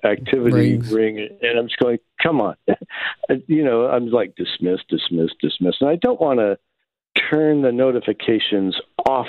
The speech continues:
Speaker 1: per se, but it would be great if I could look at them when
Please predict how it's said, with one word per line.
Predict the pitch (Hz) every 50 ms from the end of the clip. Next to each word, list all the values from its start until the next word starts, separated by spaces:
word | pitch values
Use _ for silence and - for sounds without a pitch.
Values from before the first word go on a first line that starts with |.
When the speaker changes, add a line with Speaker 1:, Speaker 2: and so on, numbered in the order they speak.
| - _ -
Speaker 1:
per | - 107 95 - - - -
se, | 123 120 139 156
but | 131 113 110 104
it |
would | 98 87 87
be | 95 87 78 73 _ _ _ _ -
great | - - 107 113 131 151 143 98 87
if | 87 - -
I | 104 - -
could | - - 92 78 78 82 _ _ _ _ _ _ _ _ _ - -
look | 117 107 120 113 - -
at | 107 98 90
them | 92 98 98 95 92
when | 95 92 92